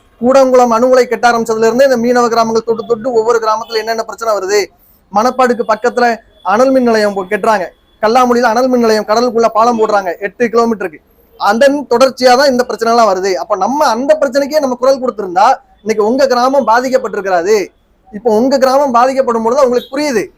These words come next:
இதே போல ஒவ்வொரு கிராமம் பாதிக்கப்படும் நம்ம குரல் கொடுத்திருந்தா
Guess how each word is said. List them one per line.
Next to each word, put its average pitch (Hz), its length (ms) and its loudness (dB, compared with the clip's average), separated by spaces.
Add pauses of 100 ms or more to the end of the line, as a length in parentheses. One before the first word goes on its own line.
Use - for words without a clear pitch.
(800)
இதே 247 220 4 (100)
போல 214 140 2 (380)
ஒவ்வொரு 285 280 4
கிராமம் 269 300 4
பாதிக்கப்படும் 254 420 2
நம்ம 254 160 0
குரல் 262 200 2
கொடுத்திருந்தா 233 440 0